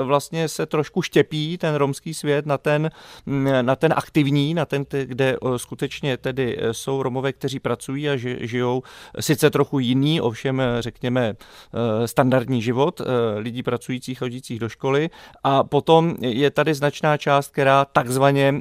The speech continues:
e, těmto kazí reputaci. Tak, e, jakým způsobem se vlastně i v očích třeba vašeho hlavního hrdiny, e, tady tahle ta problematická součást jejich komunity vlastně, m, e, vyvíjela, jaký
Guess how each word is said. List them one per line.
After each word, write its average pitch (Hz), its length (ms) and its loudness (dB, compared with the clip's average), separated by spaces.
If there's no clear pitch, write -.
e, 127 280 2
těmto 131 320 -2
kazí 127 280 -2
reputaci. 113 600 -6
Tak, - 240 -4
e, 135 100 2
jakým 143 300 0
způsobem 165 480 -4
se 180 120 -6
vlastně 165 460 -2
i 175 80 4
v - 100 -2
očích 165 380 -2
třeba 165 260 -2
vašeho 156 360 0
hlavního 151 580 0
hrdiny, 139 500 -2
e, - 580 0
tady 139 280 4
tahle 151 280 0
ta 160 100 0
problematická 147 840 0
součást 143 580 0
jejich 147 140 -4
komunity 143 460 -2
vlastně, 139 440 -2
m, 131 320 -4
e, 117 420 -4
vyvíjela, 139 520 2
jaký 143 260 0